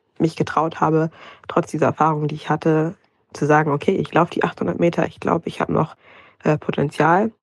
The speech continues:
Und ja, das war, also ich hab mich extrem gefreut, im Finale diese Zeit zu sehen. Das hat, äh, meine Erwartungen total, ähm, übertrümpft, sag ich mal so.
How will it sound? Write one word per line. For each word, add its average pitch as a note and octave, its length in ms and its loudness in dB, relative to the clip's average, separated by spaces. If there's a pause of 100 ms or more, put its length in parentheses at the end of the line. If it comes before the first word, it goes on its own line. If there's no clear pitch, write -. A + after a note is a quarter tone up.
(200)
Und D3 380 0 (220)
ja, - 240 2
das - 220 -4
war, D3 260 2 (200)
also D#3 180 0
ich D3 100 -2
hab - 80 -2
mich C#3 180 0
extrem C#3+ 460 0
gefreut, C#3 400 0
im D3 100 2
Finale D3 380 0
diese D#3 280 0
Zeit - 300 -2
zu - 120 -8
sehen. D#3+ 280 2 (360)
Das - 180 -2
hat, C#3+ 280 -2
äh, B2+ 260 2 (160)
meine C#3+ 180 0
Erwartungen C#3 600 -2 (500)
total, - 480 -2
ähm, D#3 380 -4 (480)
übertrümpft, D3 540 -4
sag G#3 140 2
ich G#3+ 140 0
mal A3+ 120 6
so. C4 200 2